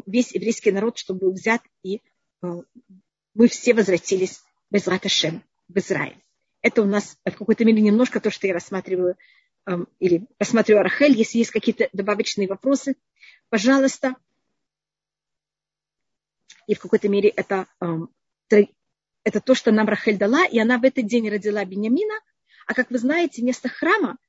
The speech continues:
построен именно на территории колена Беньямин.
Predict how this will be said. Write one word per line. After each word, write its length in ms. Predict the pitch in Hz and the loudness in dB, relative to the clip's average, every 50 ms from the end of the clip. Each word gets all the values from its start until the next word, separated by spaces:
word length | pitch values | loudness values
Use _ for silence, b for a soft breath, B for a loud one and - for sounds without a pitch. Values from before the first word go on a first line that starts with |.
| _ _ _ | _ _ _
построен 460 | - 254 - - 269 277 277 277 269 269 _ - | -6 -6 -4 0 2 4 4 4 4 0 _ -6
именно 380 | 294 311 311 320 311 311 311 - | -6 -4 -2 -2 -2 -2 -4 -2
на 100 | 240 247 | -2 -2
территории 520 | - - 240 220 214 - 247 247 240 240 | -2 -2 -4 -4 -4 -2 -2 -2 -2 -2
колена 380 | 233 _ - 185 185 180 190 180 | -4 _ -4 -4 -4 -4 -6 -8
Беньямин. 460 | 175 185 180 175 170 175 165 - - | -8 -10 -10 -10 -8 -8 -8 -10 -12